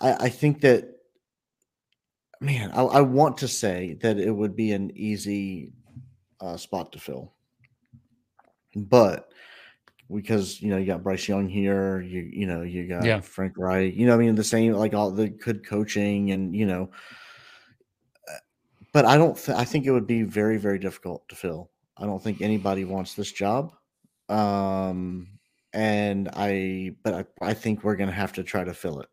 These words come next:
Speaker 1: I don't think that Frank Reich is on the hot seat. Um, I think that regardless of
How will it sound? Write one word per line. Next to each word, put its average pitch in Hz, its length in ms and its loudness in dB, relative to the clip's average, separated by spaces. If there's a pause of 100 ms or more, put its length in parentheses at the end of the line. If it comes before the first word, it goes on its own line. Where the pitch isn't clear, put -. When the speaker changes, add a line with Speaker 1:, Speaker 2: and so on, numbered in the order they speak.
(120)
Speaker 1:
I 107 80 -2
don't 113 420 2
think 110 300 -2
that 110 220 -2
Frank 107 200 -4
Reich 101 240 -2 (100)
is 95 520 -6 (360)
on 107 160 2
the 101 80 -2
hot 104 240 0
seat. 104 360 -2 (640)
Um, 95 840 -2
I 110 140 2
think 107 460 -4
that 101 320 -2 (540)
regardless 110 760 2
of 101 280 -2